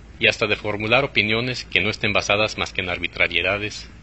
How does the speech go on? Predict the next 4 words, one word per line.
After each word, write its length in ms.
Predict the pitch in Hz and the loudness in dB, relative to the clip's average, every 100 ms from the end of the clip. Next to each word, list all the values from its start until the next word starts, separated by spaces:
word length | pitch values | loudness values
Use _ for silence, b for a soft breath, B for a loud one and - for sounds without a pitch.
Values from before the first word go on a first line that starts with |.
| - - | -20 -2
prejuicios 680 | - - 107 - 104 98 - | -2 0 -2 0 -2 -4 -8
y 120 | 113 | -8
sentimientos 680 | - 101 104 107 123 - - | -4 -4 0 0 -2 -4 -6
emocionales, 800 | 95 90 92 101 117 120 - | -4 -4 -2 0 0 -4 -6